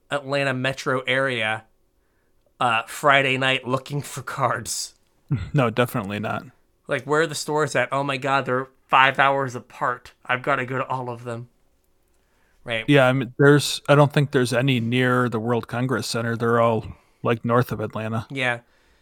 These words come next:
Speaker 1: So there's, so at DreamHack, uh, Dallas, there is a, a ten thousand dollar open tournament, the Command Zone.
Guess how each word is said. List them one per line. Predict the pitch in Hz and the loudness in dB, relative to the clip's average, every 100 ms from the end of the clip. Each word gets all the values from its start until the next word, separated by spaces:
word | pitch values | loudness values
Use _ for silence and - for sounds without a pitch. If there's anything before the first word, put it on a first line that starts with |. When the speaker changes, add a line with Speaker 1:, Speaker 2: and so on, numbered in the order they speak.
| _ | _
Speaker 1:
So | - 180 160 | 0 4 4
there's, | 156 160 160 156 - | 4 2 2 0 -8
so | - 165 139 135 | -8 -4 -2 2
at | 170 185 | 2 2
DreamHack, | 160 185 190 170 156 151 - - _ _ | 0 -4 -4 -2 0 -2 -6 -20 _ _
uh, | 135 127 120 120 - 127 | -2 0 0 -2 -4 0
Dallas, | 139 110 101 101 - - _ _ _ _ _ _ _ - | 2 2 -4 -12 -16 -18 _ _ _ _ _ _ _ -8
there | 131 127 | -2 -2
is | 123 120 117 117 117 - | -2 -2 -2 -2 -6 -8
a, | 123 120 117 113 113 120 _ - | -6 -4 -2 -4 -6 -8 _ -14
a | |
ten | - 156 | -4 -2
thousand | 160 175 175 | 0 -2 0
dollar | 175 151 | 0 0
open | 147 143 | -4 -6
tournament, | 131 120 123 131 _ | -8 -6 -6 -8 _
the | 147 | -16
Command | - 135 139 147 127 | -10 -6 -4 -4 -4
Zone. | 113 110 123 | -4 -4 -6